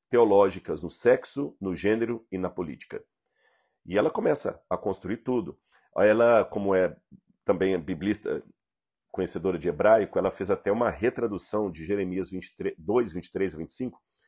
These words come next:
e ela cita aqui, eu vou dar a tradução que ela fez. "Um camelo selvagem, desviando do seu caminho, uma jumenta selvagem, acostumada ao deserto, cheirando o vento em sua luxúria.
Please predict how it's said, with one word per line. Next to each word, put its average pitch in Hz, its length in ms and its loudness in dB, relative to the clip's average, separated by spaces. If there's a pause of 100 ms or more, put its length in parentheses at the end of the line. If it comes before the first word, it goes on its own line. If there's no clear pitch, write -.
(260)
e 90 120 -4
ela 104 120 2
cita 113 320 -4
aqui, - 140 -8
eu 73 80 -4
vou 92 100 -2
dar 95 180 0
a - 40 -6
tradução 90 480 -6
que - 80 -12
ela 87 140 -2
fez. - 380 -14 (440)
"Um 98 80 -6
camelo 110 400 2
selvagem, 95 880 2 (260)
desviando 101 640 -2
do 117 120 -6
seu - 180 -4
caminho, 90 540 -4 (140)
uma 101 440 -2 (220)
jumenta 117 640 -2
selvagem, 95 840 0 (240)
acostumada 107 880 -2
ao 104 120 2
deserto, 92 640 0
cheirando 104 460 -2
o 85 60 -6
vento 117 380 -4
em 127 60 -4
sua 104 220 -4
luxúria. 87 600 -6